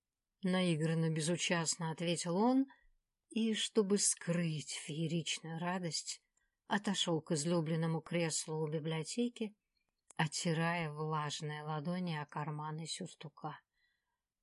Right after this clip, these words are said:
На девушек он старался не смотреть, ему все стало ясно.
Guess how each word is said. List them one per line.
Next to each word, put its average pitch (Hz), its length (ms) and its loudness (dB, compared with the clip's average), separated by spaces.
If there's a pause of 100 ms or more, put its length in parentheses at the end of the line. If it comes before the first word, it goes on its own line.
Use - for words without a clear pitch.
(140)
На 175 180 0
девушек 160 520 -4
он 202 80 -2
старался 202 540 0
не 202 120 0
смотреть, 240 640 0
ему 202 300 6
все 247 580 8
стало 269 500 6
ясно. 269 680 4